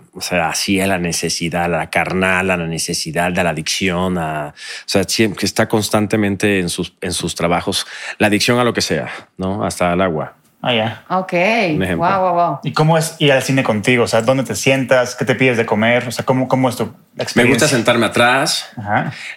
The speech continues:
Speaker 1: del lado izquierdo, como de lectura, como si fuera del libro, que
Speaker 2: <laughs>
Speaker 1: lees
Speaker 2: Ya, ya.
Speaker 1: de izquierda a
Speaker 3: Ajá.
Speaker 1: derecha.
Speaker 2: Ajá.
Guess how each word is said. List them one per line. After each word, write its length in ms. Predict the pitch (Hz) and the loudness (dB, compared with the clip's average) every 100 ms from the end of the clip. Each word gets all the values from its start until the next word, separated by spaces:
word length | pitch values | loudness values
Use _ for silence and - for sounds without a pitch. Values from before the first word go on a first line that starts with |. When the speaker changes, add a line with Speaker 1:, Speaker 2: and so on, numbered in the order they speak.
| - | -2
Speaker 1:
del 160 | 98 | 2
lado 140 | 101 104 | 2 2
izquierdo, 480 | 101 117 117 117 117 | 2 2 2 2 0
como 220 | 98 92 | 0 2
de 60 | 87 | 0
lectura, 420 | 85 113 110 107 | 0 2 2 2
como 180 | 92 87 | 0 -2
si 100 | 85 | 0
fuera 220 | 101 104 | 2 2
del 160 | 92 | 2
libro, 300 | 95 110 123 | 2 2 2
que 100 | 117 | 2
Speaker 2:
<laughs> 0 | |
Speaker 1:
lees 180 | - 117 | 2 4
Speaker 2:
Ya, 60 | 117 | 4
ya. 100 | 110 | 4
Speaker 1:
de 40 | 95 | 2
izquierda 480 | 87 101 95 92 87 | 2 2 4 2 2
a 60 | 90 | 2
Speaker 3:
Ajá. 180 | 113 | 4
Speaker 1:
derecha. 360 | 113 117 131 127 | 4 2 2 2
Speaker 2:
Ajá. 220 | 127 113 | 2 -2